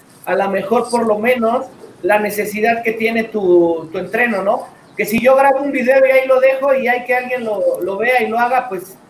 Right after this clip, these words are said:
nunca va a haber esa interacción, no va a haber esa motivación, no va a haber esa observación, no va a haber esa palabra de ánimo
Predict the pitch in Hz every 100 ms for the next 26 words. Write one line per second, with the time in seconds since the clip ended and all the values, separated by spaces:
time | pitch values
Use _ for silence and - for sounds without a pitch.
0 | _ _ 233 240 262 262 262 269 262 233
1 | 202 190 196 254 226 226 240 240 240 240
2 | 180 180 185 185 190 233 240 233 240 233
3 | 226 240 - 185 233 175 220 226 226 -
4 | - - - 220 247 247 247 247 196 202
5 | 233 226 208 220 233 233 233